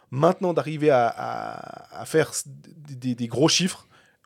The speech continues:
on le voit avec Omar, avec Genève aussi, quand t'es, quand t'es capable d'arri-, d'arriver à quasi deux points par match,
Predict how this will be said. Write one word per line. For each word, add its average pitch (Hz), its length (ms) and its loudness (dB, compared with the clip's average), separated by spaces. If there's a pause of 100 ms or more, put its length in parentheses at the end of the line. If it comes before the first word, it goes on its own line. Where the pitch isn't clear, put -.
on 127 80 -4
le 120 60 -4
voit 135 100 6
avec 127 200 2
Omar, 127 340 0
avec 117 280 -2
Genève 120 320 -2
aussi, 117 280 -6
quand - 100 -10
t'es, 110 140 -12
quand 120 120 -10
t'es 123 140 -10
capable 131 260 -4
d'arri-, 131 320 -4
d'arriver 135 300 -2
à 117 60 2
quasi 131 280 0
deux 131 140 0
points 127 160 -2
par 120 140 -2
match, 135 240 -6